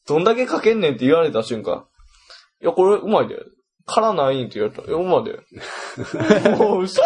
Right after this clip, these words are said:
Speaker 1: やろと。もう嘘やんって思ってんねんけど。
Speaker 2: いや、まあ、その、なんていうの、まあ、いわゆる、あの、あ、でも、まあ、多分、高志が持ってる、
Speaker 1: うん。
Speaker 2: その、ワンセットではないと思うんで、その、「え、それ辛いやろ」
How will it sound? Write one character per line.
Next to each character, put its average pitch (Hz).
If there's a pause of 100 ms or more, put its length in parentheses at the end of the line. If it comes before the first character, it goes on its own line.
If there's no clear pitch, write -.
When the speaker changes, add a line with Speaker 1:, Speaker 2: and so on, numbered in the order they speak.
Speaker 1:
や 202
ろ 143
と。 131 (600)
も 156
う 160
嘘 - (120)
や 175
ん 143
っ -
て 151
思 139
っ -
て -
ん -
ね 143
ん -
け -
ど。 156
Speaker 2:
い -
や、 165
ま 180
あ、 139
そ 185
の、 170
な 170
ん -
て 190
い 151
う -
の、 101
ま 160
あ、 139
い 147
わ 226
ゆ 185
る、 143 (100)
あ 120
の、 110 (260)
あ、 170
で 170
も、 139 (300)
ま 180
あ、 226
多 170
分、 160
高 190
志 180
が 170
持 160
っ -
て -
る、 175
Speaker 1:
う 139
ん。 117
Speaker 2:
そ 131
の、 117
ワ 175
ン 220
セ 240
ッ 240
ト 175
で 120
は 92
な 90
い 107
と 98
思 90
う -
ん -
で、 -
そ -
の、 98 (460)
「え、 -
そ -
れ 117
辛 233
い 202
や 147
ろ」 90